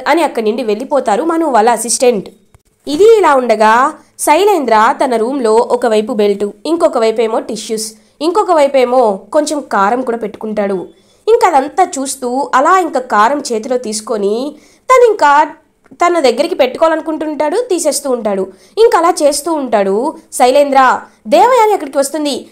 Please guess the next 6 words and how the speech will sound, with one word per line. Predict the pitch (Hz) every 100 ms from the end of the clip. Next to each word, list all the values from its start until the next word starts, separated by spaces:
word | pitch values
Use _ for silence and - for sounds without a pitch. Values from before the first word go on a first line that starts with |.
| -
"నాన్న | 254 330
శైలేంద్ర, | 523 508 370 453 403 302 - - -
ఏం | 247 302 453
నాన్న | 494 349 254 285 370 - -
ఎప్పుడూ | 240 240 415 466
లేనిది | 427 370 370 320